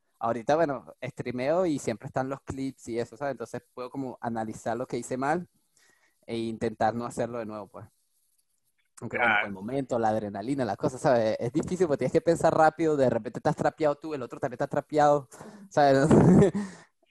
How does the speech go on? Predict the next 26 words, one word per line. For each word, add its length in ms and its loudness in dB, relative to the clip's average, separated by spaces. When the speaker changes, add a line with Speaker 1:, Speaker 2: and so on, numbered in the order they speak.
Speaker 1:
Cuando 240 2
el 60 -2
momento 300 -4
se 140 0
pone 280 0
fuerte, 500 2
con 260 2
la 80 8
adrenalina 580 2
a 20 2
tope, 580 2
no 140 -4
sabes 260 2
ya 140 0
qué 100 -2
hacer, 180 0
¿sabes? 220 2
<laughs> 400 4
Speaker 2:
<laughs> 400 -6
Coño 280 -2
de 80 -2
bola. 360 -2
Marico, 280 0
¿cuál 160 4
es 140 -2
tu, 280 -2